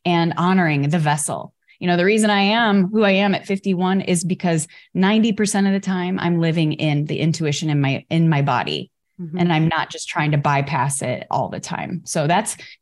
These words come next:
Speaker 1: you know, that's the real cool part about this gift is the more that you build that muscle, the more strong it gets. And so you can be fifty-one and thriving and feeling, you know, better than you've ever felt.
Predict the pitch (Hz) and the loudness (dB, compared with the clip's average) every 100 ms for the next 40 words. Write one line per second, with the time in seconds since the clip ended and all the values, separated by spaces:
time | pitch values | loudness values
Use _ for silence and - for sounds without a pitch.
0 | - 170 151 196 - 175 151 156 151 143 | -2 0 2 0 -2 -2 0 0 0 -4
1 | - 147 - 175 175 170 170 170 165 170 | -6 -6 -4 -2 -2 -2 -4 -4 -4 -4
2 | 165 165 156 165 151 147 151 151 147 143 | -4 -4 -6 -4 -2 -2 -2 -2 -2 -2
3 | 143 151 143 160 147 143 - 160 185 - | -2 0 -2 0 0 0 -2 -4 -4 -8
4 | _ _ _ _ _ _ 165 160 151 151 | _ _ _ _ _ _ -4 -2 0 0
5 | 151 - _ - - 160 139 135 151 - | 0 -4 _ -8 -4 0 0 0 -2 -4
6 | 147 104 - - 147 143 147 160 151 160 | -6 -4 -6 -6 -4 -2 -2 -2 -4 0
7 | 196 214 143 139 139 - 139 143 139 - | 0 2 0 -2 -6 -4 -2 0 -2 -2
8 | 147 156 143 135 143 143 135 143 147 139 | -2 -2 -2 -2 -4 -4 -4 -4 -4 -4
9 | - 165 165 _ _ _ _ - 156 143 | -4 -6 -10 _ _ _ _ -4 -2 0
10 | 127 147 - _ 160 160 156 147 151 151 | -2 -6 -12 _ -4 0 0 0 0 0
11 | 135 139 110 143 - - | 0 -2 -2 -6 -8 -8